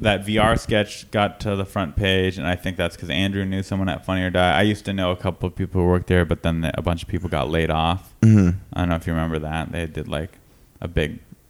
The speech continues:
Speaker 1: yeah, they cleaned house over at
Speaker 2: Uh-huh.
Speaker 1: Funny or Die. So, yeah, I got something,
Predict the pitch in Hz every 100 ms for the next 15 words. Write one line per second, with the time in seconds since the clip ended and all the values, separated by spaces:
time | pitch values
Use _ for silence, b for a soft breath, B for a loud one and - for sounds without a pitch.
0 | _ _ - - 64 - 57 - 90 87
1 | 85 78 - 80 - 107 92 85 85 82
2 | 82 90 - b b b b - - 104
3 | 202 98 98 95 - - _ _ _ 113
4 | 123 95 90 104 110 120 110 104 -